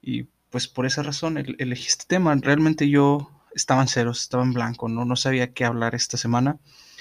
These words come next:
sino que tuve una plática con una de mis mejores amigas, que es Mariana Salas,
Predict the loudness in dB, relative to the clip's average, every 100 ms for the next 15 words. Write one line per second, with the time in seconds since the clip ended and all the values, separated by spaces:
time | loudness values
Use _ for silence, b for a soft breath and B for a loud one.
0 | B B -2 -2 0 0 2 2 0 -2
1 | -2 -6 -4 -4 -2 0 2 4 4 2
2 | 2 0 -2 -2 2 2 2 -2 -4 -2
3 | 0 2 2 0 -2 -2 -4